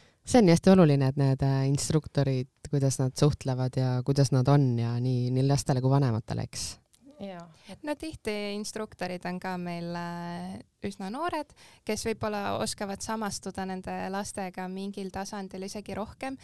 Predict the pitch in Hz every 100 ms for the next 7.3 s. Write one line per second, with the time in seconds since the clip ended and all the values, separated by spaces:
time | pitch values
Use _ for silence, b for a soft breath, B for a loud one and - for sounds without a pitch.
0 | b b b 196 196 190 190 - 190 190
1 | 214 233 208 196 165 160 165 196 190 190
2 | 196 196 196 190 196 196 202 - 208 262
3 | 233 202 196 190 196 190 196 190 202 208
4 | 196 202 196 190 190 196 185 190 b b
5 | b 226 226 208 202 196 202 - 202 190
6 | 190 185 180 185 190 - 208 262 226 185
7 | - 185 -